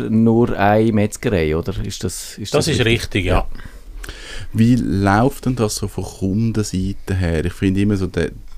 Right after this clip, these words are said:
Speaker 3: den Weg eigentlich noch spannend. Also, ich glaub, viele Leute sind jetzt nicht so versiert, netzmässig oder, ja, was die ganze Online-Job-Geschichte angeht. Wie funktioniert? Also, gehe ich auf die Webseite und kann über die Webseite das machen? Muss ich eine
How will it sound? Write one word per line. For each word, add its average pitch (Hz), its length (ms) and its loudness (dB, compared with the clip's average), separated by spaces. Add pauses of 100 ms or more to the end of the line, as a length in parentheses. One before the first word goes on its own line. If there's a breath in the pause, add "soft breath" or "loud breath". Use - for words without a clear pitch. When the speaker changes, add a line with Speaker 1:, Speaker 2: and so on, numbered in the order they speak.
(260)
Speaker 3:
den 101 280 6
Weg 98 260 4
eigentlich 87 260 0
noch 90 100 -2
spannend. 95 540 2
Also, 92 160 -2 (600 loud breath)
ich - 40 -20
glaub, 90 160 -2 (120)
viele 98 300 2
Leute 98 160 0
sind 90 120 0
jetzt 85 200 0
nicht - 180 -4
so 92 200 4
versiert, 90 460 2 (1160)
netzmässig 98 960 0
oder, 90 220 -2 (600)
ja, 90 260 0
was 90 120 -2
die 90 100 -8
ganze 90 320 -2
Online-Job-Geschichte 104 1000 0
angeht. 92 460 0 (680 loud breath)
Wie 107 160 6
funktioniert? 107 800 4
Also, 90 180 -2
gehe 101 260 2
ich 101 100 0
auf 101 140 -6
die 92 180 -4
Webseite 104 580 0
und 92 140 0
kann 87 240 0
über 85 220 -2
die 92 140 -2
Webseite 123 500 2
das 110 180 -6
machen? 95 300 0
Muss 85 160 -2
ich 95 100 -2
eine 85 80 -4